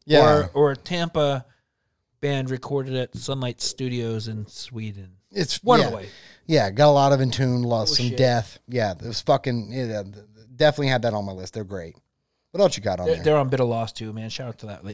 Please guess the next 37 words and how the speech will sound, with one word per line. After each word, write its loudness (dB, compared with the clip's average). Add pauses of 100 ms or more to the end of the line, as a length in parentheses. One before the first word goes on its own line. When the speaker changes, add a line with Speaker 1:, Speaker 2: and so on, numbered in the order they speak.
Speaker 2:
label. -10
That -8
label's 0
Speaker 1:
Mm-hmm. -6
Speaker 2:
so -12
sick. -14
Ashen's -10
on -10
there. -10 (480)
Uh, -14
Crypt -10
Crawler. -6 (340)
Speaker 1:
Yeah. -12
Speaker 2:
Bunch -4
of -12
cool -6
bands. -10
Speaker 1:
Very -8
cool -14
bands. -14
Speaker 2:
Uh, 0
who -2
else -2
do -6
I -10
have? -10 (920)
All 0
right, 2
we 4
gotta 4
mention 0
it, -6
right? -4 (640)
Because -4
it's -10
fucking -4
fire, -6